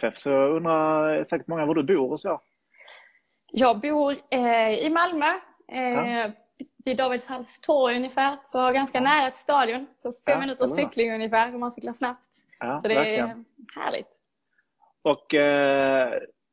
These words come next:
Speaker 1: och du är ju inte heltidsproffs med fotboll, eller hur?
Speaker 2: Nej, inte riktigt.
Speaker 1: Nej.
Speaker 2: <laughs> Inte
Speaker 1: Så
Speaker 2: än.
Speaker 1: då, eh, kanske du jobbar eller pluggar, eller vad gör du?
Speaker 2: Jag jobbar.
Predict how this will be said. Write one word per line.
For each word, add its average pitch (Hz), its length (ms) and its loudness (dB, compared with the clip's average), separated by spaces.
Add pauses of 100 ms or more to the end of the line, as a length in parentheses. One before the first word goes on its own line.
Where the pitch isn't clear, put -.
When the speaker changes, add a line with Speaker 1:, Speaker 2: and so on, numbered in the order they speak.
(100)
Speaker 1:
och 160 100 2
du 175 120 4
är 151 60 6
ju 165 60 6
inte 175 180 -4
heltidsproffs 139 840 -4
med 127 100 -10
fotboll, 101 360 -2
eller 120 160 -2
hur? 135 180 0 (520)
Speaker 2:
Nej, 254 460 -10
inte 269 180 -6
riktigt. - 600 -4 (380)
Speaker 1:
Nej. 120 200 0 (140)
Speaker 2:
<laughs> - 140 -14
Inte - 140 0
Speaker 1:
Så 143 100 6
Speaker 2:
än. 135 300 4
Speaker 1:
då, 120 480 2 (220)
eh, 165 60 -4
kanske 160 260 0
du 180 140 6
jobbar 160 240 4
eller 143 100 0
pluggar, 147 440 0
eller 110 220 -4
vad 135 140 -2
gör 165 80 0
du? 185 160 -2 (360)
Speaker 2:
Jag 202 380 2
jobbar. 226 440 4